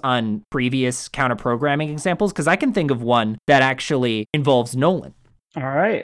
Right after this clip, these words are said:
Speaker 2: I would love to hear yours first.
Speaker 1: That's fifteen years ago. Mamma Mia and The Dark Knight both opened on this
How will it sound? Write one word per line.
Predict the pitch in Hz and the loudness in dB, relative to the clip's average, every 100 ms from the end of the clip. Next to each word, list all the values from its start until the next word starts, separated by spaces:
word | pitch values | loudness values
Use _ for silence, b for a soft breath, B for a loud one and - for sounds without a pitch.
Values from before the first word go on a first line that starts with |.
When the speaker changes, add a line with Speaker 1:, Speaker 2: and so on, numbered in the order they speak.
| - | 0
Speaker 2:
I | 135 | 2
would | 143 | 4
love | 135 131 | 2 2
to | 139 | 2
hear | 135 135 | 4 4
yours | 131 135 175 - | 6 4 2 -2
first. | - 151 - - - _ _ _ - | -4 -6 -8 -18 -20 _ _ _ -8
Speaker 1:
That's | 139 175 247 - - - | 0 2 0 -6 -12 -2
fifteen | 247 254 269 214 | 0 0 0 2
years | 226 262 | 0 -2
ago. | 147 98 110 - | -2 -4 -6 -6
Mamma | 156 175 233 226 | 2 4 6 4
Mia | 196 254 117 98 | 2 2 0 -2
and | 147 156 | -2 -2
The | |
Dark | 135 156 151 | 2 2 2
Knight | 151 208 170 113 - | 2 2 0 -2 0
both | 180 196 247 - | 4 6 4 0
opened | 160 143 131 117 120 - | 2 2 2 0 -4 -4
on | 131 120 120 139 _ - | -2 -2 -2 -8 _ -4
this | 131 135 - | -2 -2 -4